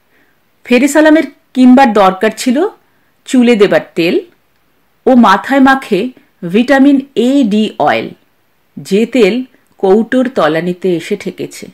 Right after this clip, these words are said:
স্প্রিংয়ের মতো কোঁচকোনো আফ্রিকান চুলের যত্নের জন্য চাই ভিটামিন সমৃদ্ধ পুষ্টি যোগানো তেল। সেই স্পেশাল তেলের সন্ধানে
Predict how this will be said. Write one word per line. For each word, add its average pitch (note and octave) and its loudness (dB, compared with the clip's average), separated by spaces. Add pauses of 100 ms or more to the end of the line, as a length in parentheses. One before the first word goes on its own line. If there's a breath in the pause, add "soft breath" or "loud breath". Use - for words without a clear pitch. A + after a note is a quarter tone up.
(760)
স্প্রিংয়ের C#4 0
মতো C#4+ 0
কোঁচকোনো C4 -2
আফ্রিকান B3 -2
চুলের G#3+ -2
যত্নের F#3 -6
জন্য F3 -6
চাই F3+ -4 (520 soft breath)
ভিটামিন B3+ 2
সমৃদ্ধ F#3+ -4 (160)
পুষ্টি G3 -6
যোগানো D3+ -6
তেল। C#3 -12 (460)
সেই C#3 -12
স্পেশাল C4+ -6
তেলের F#3+ -2
সন্ধানে E3+ -6